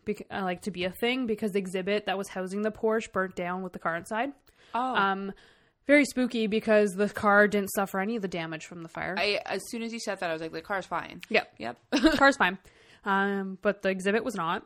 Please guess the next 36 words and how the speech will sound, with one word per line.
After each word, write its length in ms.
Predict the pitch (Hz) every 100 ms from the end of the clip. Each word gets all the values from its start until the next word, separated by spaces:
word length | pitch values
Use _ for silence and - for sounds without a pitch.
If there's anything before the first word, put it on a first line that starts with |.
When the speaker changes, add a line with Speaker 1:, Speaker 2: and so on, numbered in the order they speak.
| -
Speaker 2:
Wow. 320 | 147 185 202
Speaker 1:
Um, 220 | 185 190 208
the 80 |
second 440 | 220 262 240 269 269
exhibit 560 | 214 196 185 202 208
was 160 | 214 196
at 80 | 180
a 40 |
high 280 | 180 220 220
school, 480 | 214 - 190 190 233
and 160 | 214
the 40 | 214
car 200 | - 202
ended 160 | 208
up 160 | 202 -
falling 320 | 208 196 202
off 160 | 196 -
display 420 | 190 - 185 202
and 100 | 202
landing 400 | 180 175 190 202
on 120 | 185
a 60 | 185
nearby 340 | 180 185 180 180
student, 560 | - 170 175 277 - - -
Speaker 2:
Oh, 40 | 254
fuck. 200 | - -
Speaker 1:
and 140 | 220
it 100 | 196
broke 220 | 208 196 -
their 100 | 190
hip. 280 | - - - -
Speaker 2:
Oh, 40 | -
fuck. 680 | - - - 214 - - - -
Speaker 1:
So, 560 | - 208 202 202 202 - - - - -
um, 380 | 214 208 202 - _ 220
during 560 | 208 233 247 262 254